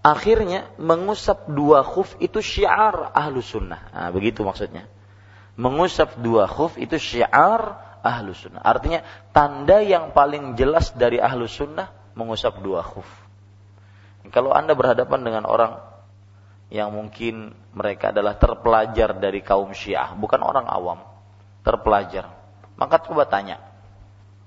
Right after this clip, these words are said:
Tanya tentang masalah ini. Kami ahlu sunnah wal jamaah mengakui akan syariat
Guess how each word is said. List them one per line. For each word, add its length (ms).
Tanya 480
tentang 400
masalah 320
ini. 160
Kami 400
ahlu 360
sunnah 280
wal 200
jamaah 760
mengakui 720
akan 400
syariat 480